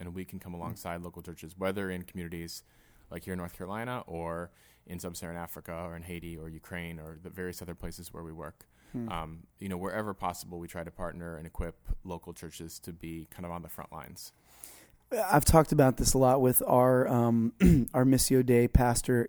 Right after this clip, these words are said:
Speaker 2: Andrew Ruth, but I'm sure you could speak into it a little bit to that exact point from what you've seen. Um, there is, uh,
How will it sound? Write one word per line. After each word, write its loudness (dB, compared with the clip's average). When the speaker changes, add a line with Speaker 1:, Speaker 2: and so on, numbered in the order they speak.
Speaker 2:
Andrew 6
Ruth, 6
but 2
I'm 4
sure 4
you 4
could 2
speak 4
into 4
it 4
a 4
little 6
bit 4
to 6
that 6
exact 2
point 4
from 2
what 4
you've 6
seen. 2
Um, 4
there 8
is, 8
uh, 2